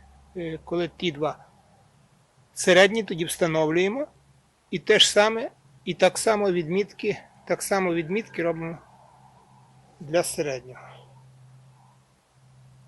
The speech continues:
Так са-, так само, те ж, те ж саме. Вставили дротика собі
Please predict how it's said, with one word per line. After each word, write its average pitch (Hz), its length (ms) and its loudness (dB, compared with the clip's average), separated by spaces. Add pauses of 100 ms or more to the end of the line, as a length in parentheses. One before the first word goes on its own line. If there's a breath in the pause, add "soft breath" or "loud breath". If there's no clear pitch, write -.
(640)
Так - 220 -6
са-, 165 280 -12 (380)
так 208 260 -2
само, 147 420 -12 (100)
те - 120 -2
ж, - 280 0
те 202 120 2
ж - 140 -2
саме. 147 320 -8 (680)
Вставили 269 500 4
дротика 247 500 4
собі 214 340 -6